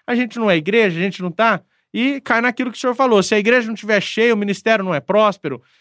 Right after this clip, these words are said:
Se a igreja não tiver duas mil pessoas, não é uma igreja próspera. E nem sempre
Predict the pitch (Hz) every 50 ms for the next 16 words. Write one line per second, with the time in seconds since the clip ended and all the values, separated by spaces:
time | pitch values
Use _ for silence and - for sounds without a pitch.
0 | _ _ - - 190 180 170 202 220 214 208 220 208 190 - 196 180 202 190 170
1 | - - _ _ - 165 202 214 196 165 196 202 185 196 180 160 - - 220 226
2 | 226 196 190 202 202 196 185 180 170 175 175 147 143 131 - 180 202 214 202 185
3 | - - 147 131 _ _ _ - - 277 240 269 302 285 - - 254 233 254 302
4 | 302 - 370 370 359